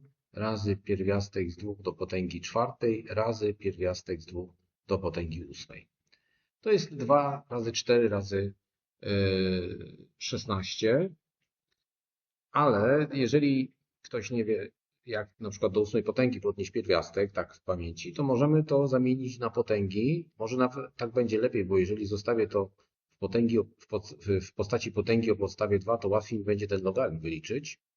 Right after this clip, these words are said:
Czyli pierwiastek z dwóch to jest dwa do jednej drugiej. Dwa do jednej drugiej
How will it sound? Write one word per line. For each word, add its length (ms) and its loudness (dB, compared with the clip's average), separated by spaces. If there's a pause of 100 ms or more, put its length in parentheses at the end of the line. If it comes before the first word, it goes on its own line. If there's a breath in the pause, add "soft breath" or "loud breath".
(480)
Czyli 200 0
pierwiastek 540 4
z 40 -4
dwóch 200 -4
to 100 -2
jest 120 -2
dwa 160 2
do 80 -2
jednej 320 -2
drugiej. 600 -2 (2000)
Dwa 320 -10
do 180 -8
jednej 520 -4
drugiej 600 -8